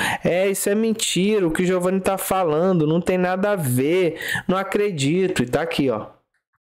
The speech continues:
Tá aqui, ó. Ela teve, ela me mandou o processo inteiro.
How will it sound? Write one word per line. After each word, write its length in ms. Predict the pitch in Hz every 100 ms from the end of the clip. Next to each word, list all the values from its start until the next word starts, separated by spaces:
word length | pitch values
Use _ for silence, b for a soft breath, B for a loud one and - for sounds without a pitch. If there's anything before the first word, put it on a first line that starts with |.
| _
Tá 60 | -
aqui, 240 | 151 -
ó. 160 | 117 107 - -
Ela 200 | 123 123
teve, 380 | 127 139 151 156 B B -
ela 480 | 131 139 151 147
me 140 | 165 151
mandou 340 | 156 147 160
o 60 | 175
processo 460 | 160 151 165 160
inteiro. 520 | 202 196 143 139 131